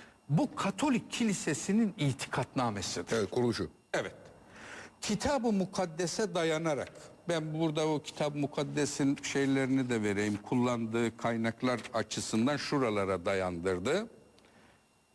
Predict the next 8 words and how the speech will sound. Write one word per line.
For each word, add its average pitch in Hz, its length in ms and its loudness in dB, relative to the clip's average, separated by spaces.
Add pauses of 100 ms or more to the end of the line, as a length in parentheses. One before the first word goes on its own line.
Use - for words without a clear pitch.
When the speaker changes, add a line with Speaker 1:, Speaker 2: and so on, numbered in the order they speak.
(140)
Speaker 1:
Matta 131 480 0
İncil'inin 131 800 2 (140)
yirmi 127 360 2
iki, - 280 -4
üçüncü 123 440 0
babının 113 340 0
yirmi 107 280 2
sekizinci 95 840 0